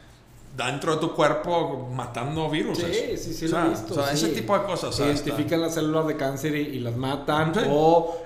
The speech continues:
Speaker 2: en real time te está diciendo, "Oye, estos tienen los niveles de lo que tú quieras", y se conecta por Wi-Fi, "Aquí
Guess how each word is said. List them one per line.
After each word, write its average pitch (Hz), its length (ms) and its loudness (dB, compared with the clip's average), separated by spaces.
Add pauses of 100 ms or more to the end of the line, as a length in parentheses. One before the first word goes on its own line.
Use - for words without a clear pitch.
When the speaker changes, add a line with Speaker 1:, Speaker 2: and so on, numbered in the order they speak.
(100)
Speaker 2:
en 135 280 -2
real 156 260 4
time 156 280 4
te 156 100 -2
está 139 220 -2
diciendo, 143 500 0
"Oye, 135 480 0
estos 139 320 -8
tienen 143 260 -4
los 139 140 -2
niveles 127 340 0
de 123 60 -4
lo 117 160 -4
que 117 80 -8
tú 117 160 -8
quieras", 135 460 -2
y 113 260 -6
se 110 140 -12
conecta 120 360 -6
por 120 120 -6
Wi-Fi, 123 500 -2
"Aquí 120 160 -6